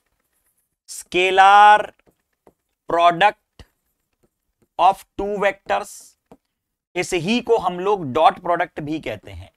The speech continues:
इस ही को हम लोग डॉट प्रोडक्ट भी कहते हैं। क्यों? क्योंकि इसका जो रिजल्ट, रिजल्ट होता है, इसका जो नतीजा निकलता है वो स्केलर होता है। स्केलर प्रोडक्ट का जो रिजल्ट होता है वो एक स्केलर क्वांटिटी निकलती है। अगर आप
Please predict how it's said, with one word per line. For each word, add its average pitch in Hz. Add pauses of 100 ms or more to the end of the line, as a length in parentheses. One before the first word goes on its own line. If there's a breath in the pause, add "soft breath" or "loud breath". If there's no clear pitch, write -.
इस 135
ही 151
को 170
हम 117
लोग 127 (1080)
डॉट 151 (1500)
प्रोडक्ट 160
भी 151
कहते 107
हैं। 95
क्यों? 185
क्योंकि 175
इसका 175
जो 175
रिजल्ट, 123 (120)
रिजल्ट 160
होता 147
है, 151
इसका -
जो 147
नतीजा 151
निकलता 131
है 180
वो 202
स्केलर 196
होता -
है। - (560)
स्केलर 165
प्रोडक्ट 165
का 160
जो 151
रिजल्ट 151
होता 131
है 151
वो 165
एक 180
स्केलर 208
क्वांटिटी 117
निकलती 107
है। 131
अगर 139
आप 143